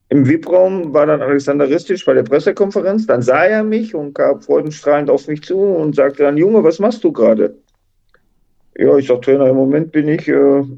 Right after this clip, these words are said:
ja, vereinslos. Hab jetzt gerade weg von Remscheid.“ Sagt er, „Kein Problem. Kommst munter auf die Geschäftsstelle,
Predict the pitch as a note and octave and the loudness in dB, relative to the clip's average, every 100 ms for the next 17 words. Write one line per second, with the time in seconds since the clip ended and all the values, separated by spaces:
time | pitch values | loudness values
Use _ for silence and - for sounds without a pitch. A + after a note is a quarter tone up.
0 | - - - - - - E2 F#2+ - E2 | -2 0 0 -8 -6 -4 -2 -4 -2 0
1 | D2 - - - A2 A2 - - - A#2 | 0 -2 -2 0 0 -2 -12 -14 0 2
2 | A#2 A2+ - - C#3+ C3+ E3+ - D3+ D3+ | 2 0 -2 -2 0 0 0 2 2 2
3 | - _ _ _ _ _ _ _ A2+ A2+ | -4 _ _ _ _ _ _ _ -2 2
4 | G#2+ G#2 - A2 A#2+ A2 - F#2 B2 A2+ | 0 0 -2 -2 0 -2 -4 -2 -2 -2
5 | - - - _ _ _ _ _ _ _ | -10 -20 -20 _ _ _ _ _ _ _
6 | _ _ _ _ _ - B2 A#2 - A2+ | _ _ _ _ _ -2 -2 -2 0 0
7 | C3+ B2+ B2 A#2+ G#2+ G2+ D3 D3+ D#3 D3 | 2 2 0 -2 -4 0 -2 -2 -2 0
8 | D3 C#3+ | 0 -4